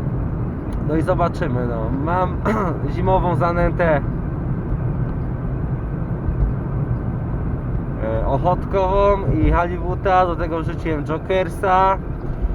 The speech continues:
Na haczyk mam ochotkę haczykową i jeszcze wrzuciłem tam,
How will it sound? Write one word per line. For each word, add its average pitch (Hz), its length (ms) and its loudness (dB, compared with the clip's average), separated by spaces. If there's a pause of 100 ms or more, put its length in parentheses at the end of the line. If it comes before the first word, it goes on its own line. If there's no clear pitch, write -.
(720)
Na 175 340 2
haczyk 175 460 0
mam 156 280 -2
ochotkę 143 380 -2
haczykową 190 920 0 (360)
i 147 100 -4
jeszcze 170 360 -2
wrzuciłem 160 720 0
tam, 143 680 0